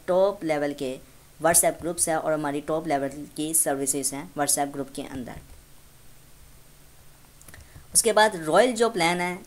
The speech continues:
इसमें सिक्स थाउजेंड फीस विज-, देनी पड़ेगी स्टूडेंट को। और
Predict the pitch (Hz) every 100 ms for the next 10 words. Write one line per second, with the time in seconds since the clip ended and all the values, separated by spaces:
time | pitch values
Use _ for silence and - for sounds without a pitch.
0 | - - 185 185 185 214 - 170 165 185
1 | - 165 196 - - - - - 139 143
2 | 151 156 151 160 180 185 180 175 175 156
3 | 147 160 151 151 147 - - - - 156
4 | 156 165 165 165 156 147